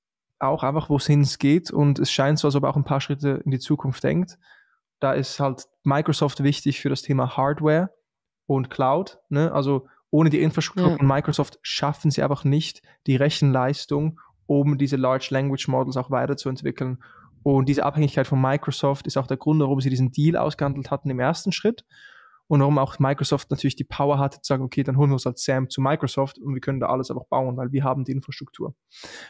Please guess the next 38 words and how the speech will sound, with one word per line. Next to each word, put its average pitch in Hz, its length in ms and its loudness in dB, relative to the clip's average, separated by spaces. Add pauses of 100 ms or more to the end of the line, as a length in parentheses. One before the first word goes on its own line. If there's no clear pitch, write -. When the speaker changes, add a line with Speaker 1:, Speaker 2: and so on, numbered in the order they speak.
(160)
Speaker 1:
Das 147 180 0
ist 156 80 -2
sicher 151 220 0
ein 160 220 0
Punkt, 180 520 0 (220)
der 139 240 2
auch 143 80 0
das 139 140 -4
nochmal 139 220 4
auch - 180 -6 (120)
aufgezeigt 156 840 -2
hat, 180 300 -4 (600)
ähm, 139 560 2 (160)
im 175 480 4
Rennen 151 400 4
um 170 480 4 (160)
eben 147 340 4
K 143 280 0
I, 165 360 4 (380)
wie 135 180 0
wichtig 156 520 -2
diese 139 200 0
Komponente 139 600 2
ist. 147 380 2 (440)
Und 135 200 2
da 135 100 4
natürlich 139 260 2
auch 139 100 -2
spannend 147 320 0
zu 139 100 -2
sehen, 139 240 2
dass, - 420 -2 (880)
ich - 80 -12
meine, 139 200 4
wenn 151 160 2
A 147 100 2
G 139 180 0
I 135 360 2